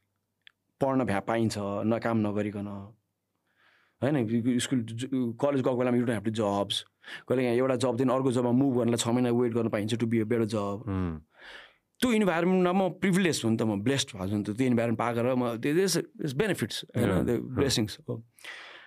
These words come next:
Speaker 1: त्यही गर्दा त्यस्तो डेस्परेट पनि हुनु परेको छैन क्या।
Speaker 2: उम्।
Speaker 1: त्यो मनी चाहिँ कमाउनु परेको छैन क्या। विराटनगर जग्गा बेच्न सकिन्छ नि, त्यस्तै डुब्यो, डुब्यो भनेदेखि।
Speaker 2: उम्।
Speaker 1: होइन?
Speaker 2: उम्।
Speaker 1: So, influence is what matters।
Speaker 2: Yeah।
Speaker 1: तर मेरो छोरालाई, छोरालाई नै पैसा बचाउनु पर्दैन नि मलाई। छोरा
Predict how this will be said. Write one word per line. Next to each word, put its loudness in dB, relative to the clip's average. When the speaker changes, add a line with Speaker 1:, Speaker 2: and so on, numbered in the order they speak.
Speaker 1:
त्यही 2
गर्दा 4
त्यस्तो 2
डेस्परेट 0
पनि 4
हुनु 2
परेको 0
छैन -2
क्या। -2
Speaker 2:
उम्। -2
Speaker 1:
त्यो 2
मनी 2
चाहिँ 0
कमाउनु 0
परेको 0
छैन -2
क्या। -2
विराटनगर 0
जग्गा 0
बेच्न 0
सकिन्छ 0
नि, 2
त्यस्तै 0
डुब्यो, 2
डुब्यो 2
भनेदेखि। -4
Speaker 2:
उम्। -4
Speaker 1:
होइन? 2
Speaker 2:
उम्। -4
Speaker 1:
So, 0
influence 0
is -2
what -2
matters। -6
Speaker 2:
Yeah। 0
Speaker 1:
तर 2
मेरो 2
छोरालाई, 2
छोरालाई 2
नै 2
पैसा 2
बचाउनु 0
पर्दैन 2
नि 2
मलाई। 0
छोरा 0